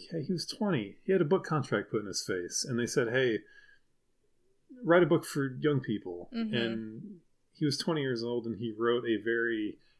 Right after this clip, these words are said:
Speaker 1: absolutist, ham-handed, "This is the way." 'Cause that's, hey, newsflash, that's what twenty-year-olds do.
Speaker 2: Right.
Speaker 1: They haven't, they haven't lived anything yet. So they
Speaker 2: Right.
Speaker 1: just see everything as black and white. Well, obviously you gotta do this, this, this, and this.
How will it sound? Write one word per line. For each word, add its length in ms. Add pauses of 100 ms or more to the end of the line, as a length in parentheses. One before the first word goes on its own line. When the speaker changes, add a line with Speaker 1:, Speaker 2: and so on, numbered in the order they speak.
(160)
Speaker 1:
absolutist, 1080 (100)
ham-handed, 840 (280)
"This 180
is 120
the 100
way." 200
'Cause 160
that's, 280
hey, 220 (340)
newsflash, 500
that's 160
what 100
twenty-year-olds 560
do. 300
Speaker 2:
Right. 400
Speaker 1:
They 60
haven't, 300 (160)
they 60
haven't 240
lived 320
anything 420
yet. 240
So 100
they 120
Speaker 2:
Right. 100
Speaker 1:
just 200
see 200
everything 440
as 120
black 280
and 80
white. 160
Well, 260
obviously 400
you 80
gotta 160
do 120
this, 200
this, 180
this, 180
and 180
this. 260